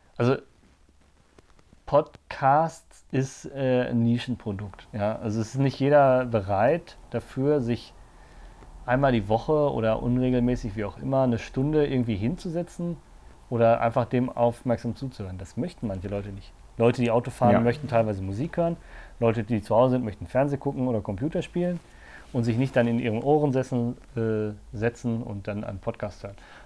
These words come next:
Speaker 1: Deshalb haben wir grundsätzlich erstmal ein Nischenprodukt. Das heißt,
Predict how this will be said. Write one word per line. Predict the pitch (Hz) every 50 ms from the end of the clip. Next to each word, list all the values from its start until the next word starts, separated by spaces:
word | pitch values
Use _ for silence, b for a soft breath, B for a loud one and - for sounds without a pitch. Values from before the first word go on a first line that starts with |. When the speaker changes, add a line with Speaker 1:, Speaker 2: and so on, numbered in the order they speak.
| B -
Speaker 1:
Deshalb | 113 - 143 135 123
haben | 143 135
wir | 135 117
grundsätzlich | 113 127 120 147 147 135 139
erstmal | 131 - 127 113
ein | 110
Nischenprodukt. | 117 127 123 - 123 - 110 98 95 90 - - - - - - - - - - - - -
Das | 127 113 - -
heißt, | 127 147 143 - -